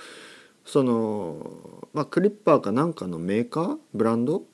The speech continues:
の名前がなんかバリカンなんとかって言うらしいですけど、それは昔々の話。多分日本にそのマシンが入ってきた時に、えー、そういう名前を、その名前を使ったんだと思うんですけど、まあ、今でもバリカンと言いますね。日本ではクリ-、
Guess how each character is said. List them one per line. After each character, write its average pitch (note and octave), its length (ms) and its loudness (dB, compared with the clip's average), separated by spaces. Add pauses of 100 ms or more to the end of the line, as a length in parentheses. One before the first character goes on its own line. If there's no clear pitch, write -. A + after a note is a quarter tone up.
(420)
の E3+ 160 0
名 A2+ 180 2
前 C3+ 340 2
が C3+ 120 2
な C3 100 0
ん - 20 -6
か G#2 80 -6
バ G2 140 -2
リ A2 100 0
カ C3 120 -2
ン B2 80 0
な B2+ 80 0
ん A#2+ 60 0
と - 60 -8
か - 100 -10
っ - 20 -12
て - 100 -6
言 A#2+ 100 6
う C#3 40 6
ら G#2+ 100 2
し - 120 -4
い D#3+ 60 4
で G#2 80 0
す - 80 -14
け E2 100 -4
ど、 E2+ 300 0
そ - 120 -4
れ D#3 60 -2
は - 60 -2
昔 A2+ 560 -2
々 D3 140 0
の D3 260 -2
話。 A#2+ 400 -4 (1400)
多 D#3+ 100 6
分 C3+ 140 8
日 B2 100 6
本 F3 240 2
に C#3 140 4
そ A#2+ 140 0
の A#2 80 2
マ G#2 160 0
シ D3 160 0
ン A#2+ 60 2
が F#2 80 -2
入 A#2 160 2
っ - 20 2
て G2 180 -2
き - 60 -14
た D#2+ 100 -6
時 E2+ 260 -8
に、 G#2+ 340 2 (520)
え F#2+ 80 0
ー、 F2+ 40 -2
そ F#2 140 -2
う F#2 40 0
い F2+ 40 -2
う - 20 -4
名 E2 100 -4
前 E2 240 -4
を、 D#2 340 -10
そ - 140 -4
の F#2+ 140 -2
名 F#2 100 -2
前 F2+ 160 -4
を E2 100 -6
使 - 240 -10
っ F#2 60 -4
た - 160 -6
ん F2 60 -6
だ D2+ 100 -10
と D#2 80 -12
思 E2+ 140 -12
う - 20 -14
ん E2 60 -12
で D#2 60 -14
す - 60 -20
け C3+ 100 2
ど、 D3+ 140 8
ま C3+ 120 4
あ、 - 60 2
今 F3 260 8
で G2+ 100 2
も G#2+ 180 2
バ F#2+ 200 0
リ A2 140 4
カ A2+ 180 2
ン G#2+ 100 0
と E2 80 -8
言 - 80 -8
い - 20 -14
ま G3+ 60 -10
す - 120 -20
ね。 B2 220 -12
日 G2 120 -6
本 G2 200 -4
で F2 80 -4
は D#2+ 60 -6
ク - 200 -6
リ-、 - 80 -8